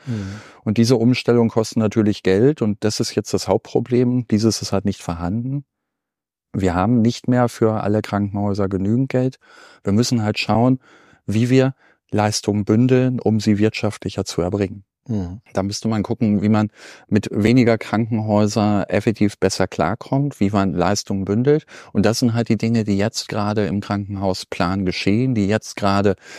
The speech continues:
Speaker 2: äh, sich umsetzen in Nordrhein-Westfalen. Ich durfte ja zu einem sehr frühen Zeitpunkt bei diesen Planungen dabei sein. Ich habe es quasi mitentwickelt als, äh, Position an der Seite des Ministeriums für Kultur und Wissenschaft,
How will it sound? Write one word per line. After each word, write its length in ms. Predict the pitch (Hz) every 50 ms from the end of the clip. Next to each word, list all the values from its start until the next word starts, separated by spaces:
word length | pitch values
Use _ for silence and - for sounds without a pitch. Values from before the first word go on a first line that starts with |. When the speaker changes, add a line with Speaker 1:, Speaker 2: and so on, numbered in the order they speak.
| - - - - -
Speaker 2:
äh, 200 | 98 95 95 95
sich 260 | 90 - 95 - -
umsetzen 540 | - 110 127 131 123 135 131 - - - 123
in 80 | 120
Nordrhein-Westfalen. 1160 | 117 113 113 113 - - 113 110 110 107 104 - - - 107 101 104 104 104 104 104 110 117 120
Ich 140 | - 104 -
durfte 280 | - 98 95 - - 101
ja 120 | 98 92 92
zu 180 | - - -
einem 280 | 82 85 85 87 90 87
sehr 180 | - 76 80
frühen 400 | - - - - 107 110 127 127
Zeitpunkt 680 | - - - 107 107 110 - - - 110 107 104 101 -
bei 200 | 82 85 95 101
diesen 260 | 104 101 101 98 87
Planungen 440 | - - 78 80 90 90 87 85 80
dabei 360 | 73 71 - 73 85 104 117
sein. 320 | 113 117 113 110 107 104
Ich 160 | 98 - -
habe 180 | 82 85 90 95
es 140 | 87 - -
quasi 380 | - - - 76 82 90 82
mitentwickelt 840 | 82 92 110 - - - 87 87 - - 117 - - 127 123 - - _ - - - - - - - _ _ -
als, 420 | - 92 87 - - - - -
äh, 300 | - - 90 90 87 87
Position 760 | 87 - - 90 90 92 - - - - 104 95 104 110 107 104
an 120 | 92 90
der 100 | 90 85
Seite 320 | 90 87 85 85 - -
des 200 | 85 85 82 -
Ministeriums 720 | - 87 87 85 82 - - 87 82 87 85 85 85 82 -
für 280 | - - 85 85 85
Kultur 560 | 82 - 85 82 80 - - - 90 90 90 90
und 240 | 85 92 - -
Wissenschaft, 500 | - - - 123 123 - - 117 113 -